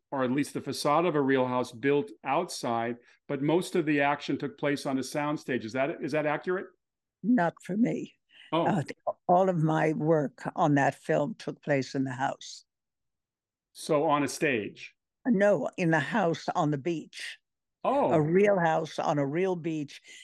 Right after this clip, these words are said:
Speaker 2: And I was about ten minutes away driving up the coast. And I fell in love with the beach that,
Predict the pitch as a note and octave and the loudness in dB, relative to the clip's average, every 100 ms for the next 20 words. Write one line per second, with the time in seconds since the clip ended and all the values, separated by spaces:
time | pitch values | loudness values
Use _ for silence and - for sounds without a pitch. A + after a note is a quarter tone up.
0 | - _ - - C#3+ C3+ G2 - C#3+ D3 | -20 _ -2 2 4 4 2 0 0 -2
1 | C#3 - - - D3 D3 - - - D#3+ | -6 -12 -6 -4 0 0 0 -8 0 2
2 | D#3 D3+ D3 - C#3+ C#3+ C3+ C3 C3 _ | 2 0 -2 -4 0 2 2 0 -6 _
3 | C3 - _ _ - D#3 C#3 C3 C3+ C#3 | -20 -20 _ _ -4 0 0 0 -4 -6
4 | - C3 - C#3 C3+ - - - _ - | -8 -10 -4 -4 -4 -10 -16 -20 _ -20
5 | - _ _ - E3 D#3+ C#3+ E3+ D#3+ D#3 | -20 _ _ -2 2 2 4 2 2 0
6 | E3 G3+ F#3 F#3 F3 D3 D#3+ - - E3 | 0 0 -2 -6 -6 -4 -4 -4 -8 -2
7 | D3 | -2